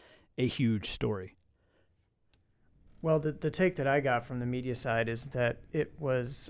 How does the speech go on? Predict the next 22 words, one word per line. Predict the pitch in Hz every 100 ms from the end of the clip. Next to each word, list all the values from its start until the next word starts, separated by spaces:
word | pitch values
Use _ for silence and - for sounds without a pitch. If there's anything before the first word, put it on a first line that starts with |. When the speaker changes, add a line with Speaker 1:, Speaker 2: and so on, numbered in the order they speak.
| -
Speaker 2:
uh, | 123 - - - -
had | - 156 135
been | 139
building | 135 147 147 139 131 123
for | 143 127 123 113 123 - - -
years, | 139 139 143 113 110 127 - - - - -
um, | 185 50 - -
essentially | - - 156 147 - 135
since | - 147 135 - - - 202
Google | 143 143 135
came | 131 139 120
to | 117
be, | 123 139 120 127 - - - - - - -
um, | 135 120 117 - - - - - -
and | 156 156
that | 151 156
the | 151
real | 165 170 156 151
tipping | 190 170 156
point | 143 147 139 139 - - - - -
was | 143 143 135 131 123 - - - - - -
the | 147 139 131 127 127